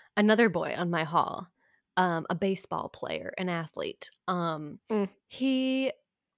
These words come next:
Speaker 1: was very friendly, and he was, like, pretty flirty with everyone, you know, as college freshman athletes are. They all,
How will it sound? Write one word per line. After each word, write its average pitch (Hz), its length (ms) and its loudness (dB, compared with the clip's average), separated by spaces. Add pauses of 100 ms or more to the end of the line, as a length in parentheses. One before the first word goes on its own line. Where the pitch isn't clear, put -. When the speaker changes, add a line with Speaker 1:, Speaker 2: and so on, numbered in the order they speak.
Speaker 1:
was 339 140 -2
very 415 200 8
friendly, 196 300 6
and 233 100 8
he 311 60 6
was, 494 200 8
like, 508 100 4
pretty 247 220 6
flirty 180 320 2
with 170 140 0
everyone, 156 600 -2 (220)
you 190 160 -8
know, - 200 -18
as - 240 -8 (100)
college - 320 -12
freshman - 380 -10
athletes - 540 -12
are. - 120 -4
They 202 140 -8
all, - 220 -12